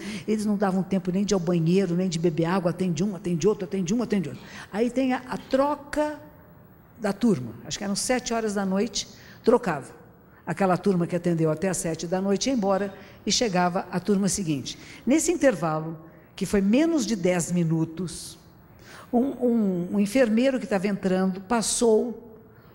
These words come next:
comendo uma maçã. E uma senhora que acabou de chegar e disse assim: "Tá vendo como o serviço público não presta?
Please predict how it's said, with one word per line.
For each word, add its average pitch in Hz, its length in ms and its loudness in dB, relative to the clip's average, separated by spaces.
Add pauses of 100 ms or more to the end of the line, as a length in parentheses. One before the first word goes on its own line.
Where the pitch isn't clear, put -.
comendo 220 520 2
uma 208 120 2
maçã. 208 420 0 (1300)
E 214 80 0
uma 262 120 2
senhora 202 540 2
que 208 120 -6
acabou 202 420 0
de 254 100 -4
chegar 220 360 0
e - 20 2
disse 220 120 -2
assim: 190 200 -2
"Tá 196 160 0
vendo 226 340 2
como 196 200 2
o 175 40 0
serviço 175 500 -2
público 160 360 -2
não 147 160 0
presta? 165 560 -4